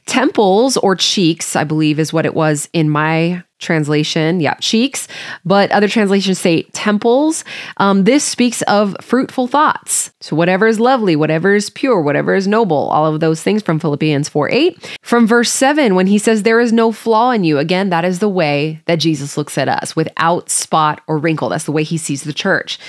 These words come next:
That's the way he presents the church before his Father. And when he says, "How beautiful is your love," that is how his love is for us, and that's how he sees our love for him.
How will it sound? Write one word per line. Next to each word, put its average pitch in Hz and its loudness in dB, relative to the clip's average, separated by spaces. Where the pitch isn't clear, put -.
That's 160 -6
the 180 2
way 180 4
he 156 0
presents 175 -2
the 156 -4
church - -4
before 160 0
his 160 -4
Father. 139 -2
And 165 -2
when 185 2
he - 2
says, 208 0
"How 220 2
beautiful 208 2
is 175 0
your 160 2
love," 208 2
that 208 0
is 196 2
how 185 0
his 196 -2
love 180 0
is 208 0
for - -2
us, 254 0
and 185 -2
that's 180 -2
how 185 -2
he 185 -4
sees 185 -4
our 233 2
love 170 0
for 185 -4
him. 165 -2